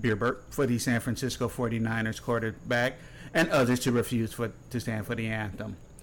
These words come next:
In a statement released by the court's public information officer, Ginsburg said that she had, quote, she had been, quote, "barely aware of the incident or its purpose."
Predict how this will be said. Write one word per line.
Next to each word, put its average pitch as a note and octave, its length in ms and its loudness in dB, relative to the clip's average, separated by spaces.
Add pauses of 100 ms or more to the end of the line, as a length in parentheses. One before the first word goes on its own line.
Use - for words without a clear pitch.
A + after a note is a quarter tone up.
(600)
In C#3+ 100 4
a C3+ 100 6
statement D#3+ 520 4
released C#3 480 2
by C#3 240 6
the B2 160 4
court's B2 400 2
public A#2 380 2
information A#2 580 0
officer, C3 560 0 (220)
Ginsburg D3 520 4
said B2+ 340 2
that A#2+ 180 2
she B2+ 680 4
had, A2 420 4 (220)
quote, A#2+ 360 2 (840)
she E3 180 2
had C#3+ 200 8
been, B2 220 6
quote, B2+ 380 4 (160)
"barely E3+ 680 4
aware C#3 720 6
of B2+ 160 4
the B2+ 200 4 (100)
incident D3+ 600 4 (140)
or B2+ 400 6
its C3 220 0
purpose." A#2+ 720 -4